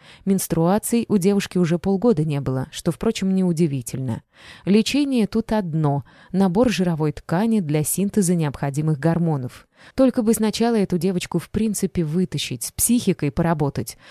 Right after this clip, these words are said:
а потом уже о работе яичников думать.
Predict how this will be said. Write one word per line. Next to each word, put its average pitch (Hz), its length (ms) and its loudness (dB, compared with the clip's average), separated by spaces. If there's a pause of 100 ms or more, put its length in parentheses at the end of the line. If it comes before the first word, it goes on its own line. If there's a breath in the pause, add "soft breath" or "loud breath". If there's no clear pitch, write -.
(200 loud breath)
а - 100 -2
потом 233 540 2
уже 151 320 -2 (100)
о 180 120 0
работе 160 580 -2
яичников 139 880 -4
думать. 120 460 -6